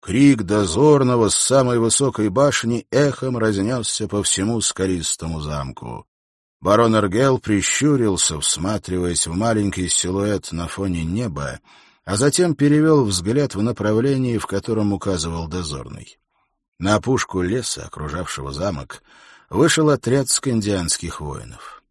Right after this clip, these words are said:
Рядом с их командиром ехал всадник. Впереди отряда бежала чёрно-белая собака.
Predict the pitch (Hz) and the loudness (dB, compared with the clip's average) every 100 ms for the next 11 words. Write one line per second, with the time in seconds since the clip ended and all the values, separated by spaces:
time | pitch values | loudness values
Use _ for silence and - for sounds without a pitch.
0 | - 85 98 107 87 80 76 95 90 - | -10 -2 2 4 2 -2 -2 -2 -6 -8
1 | 76 78 76 104 104 104 98 90 - - | -8 -8 -4 -2 0 0 0 -4 -12 -20
2 | - 76 82 76 78 76 - - 62 57 | -14 -8 -8 -8 -10 -10 -8 -8 -10 -14
3 | 58 - - - _ _ _ - 95 113 | -18 -18 -20 -20 _ _ _ -8 -2 0
4 | 135 160 139 147 151 135 120 113 127 123 | 2 2 0 0 0 0 -2 -2 -2 -4
5 | 120 113 - 90 110 135 131 73 69 76 | -4 -6 -6 -6 -4 -6 -6 -8 -8 -8
6 | 80 82 - 92 78 55 - - | -10 -8 -8 -8 -10 -14 -16 -18